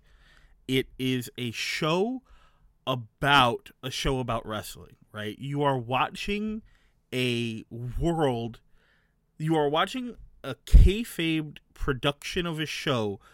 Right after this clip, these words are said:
for a kayfabed home viewer audience that exists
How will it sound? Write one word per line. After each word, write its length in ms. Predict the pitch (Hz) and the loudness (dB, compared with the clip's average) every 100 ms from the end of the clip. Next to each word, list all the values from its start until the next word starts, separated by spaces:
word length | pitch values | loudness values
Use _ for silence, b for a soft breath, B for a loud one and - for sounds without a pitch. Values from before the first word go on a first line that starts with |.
| B B | B B
for 640 | - - 160 151 185 190 | -16 -8 -4 0 0 0
a 140 | 139 | -4
kayfabed 920 | - - 170 196 - 156 151 143 143 | -8 -6 -4 -6 -8 -6 -4 -6 -10
home 420 | 143 - 143 151 143 | -16 -12 -8 -8 -6
viewer 420 | 135 131 131 117 | -4 -4 -4 -2
audience 600 | 120 123 104 98 - - b b b b _ | -2 -2 -4 -8 -14 -20 b b b b _
that 480 | 117 113 117 113 - - | -12 0 2 2 0 -12
exists 640 | 139 117 143 175 - - | -10 -8 -6 -6 -8 -12